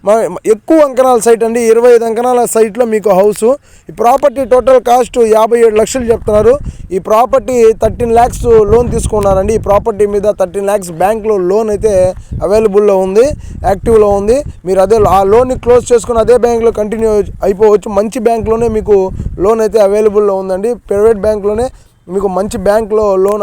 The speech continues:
అవైలబుల్లో ఉంది. ఆ బ్యాంక్లోనే మీరు కంటిన్యూ అయిపోవచ్చు. లేదంటే మీరు పేమెంట్ కట్టేసి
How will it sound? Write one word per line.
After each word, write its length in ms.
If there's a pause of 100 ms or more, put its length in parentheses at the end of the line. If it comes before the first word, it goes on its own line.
అవైలబుల్లో 460 (100)
ఉంది. 180 (500)
ఆ 20 (140)
బ్యాంక్లోనే 440
మీరు 100 (100)
కంటిన్యూ 360
అయిపోవచ్చు. 380
లేదంటే 280 (100)
మీరు 200
పేమెంట్ 340 (560)
కట్టేసి 440